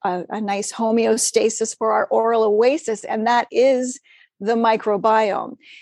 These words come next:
And so many of our modern, uh, medicants for dentistry, you know, just walk down that drugstore o-, aisle, and all of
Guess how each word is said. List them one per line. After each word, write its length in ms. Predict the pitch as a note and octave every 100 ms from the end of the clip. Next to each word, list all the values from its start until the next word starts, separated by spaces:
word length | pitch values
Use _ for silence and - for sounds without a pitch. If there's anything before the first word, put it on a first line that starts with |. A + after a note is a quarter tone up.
| _
And 340 | A3+ A#3+ A#3 - -
so 300 | - B3 A3+
many 500 | A3 A#3+ C4+ D4 B3+
of 140 | G#3+
our 140 | G3+
modern, 760 | G3+ G#3+ G#3 G#3+ A#3 A3+ G#3 -
uh, 80 | -
medicants 580 | F#3+ G#3+ C#4 - G#3+ -
for 140 | G#3+
dentistry, 760 | F3+ A3+ C#4 C4 B3+ - F#3 G3+
you 160 | A#3 A3
know, 100 | G#3
just 240 | A#3+ A#3
walk 420 | G#3+ G#3+ A3 A3
down 300 | - G#3+ A3
that 220 | G#3+ G#3+ F#3+
drugstore 680 | G#3 A3 - - G3+ - -
o-, 200 | F#3+ -
aisle, 520 | A3+ G#3+ - G3+ B3+ _ _ _ _ _ -
and 440 | A3 A3+ A3 G#3+ -
all 380 | - B3 F#4 F#4
of 260 | C#4+ C4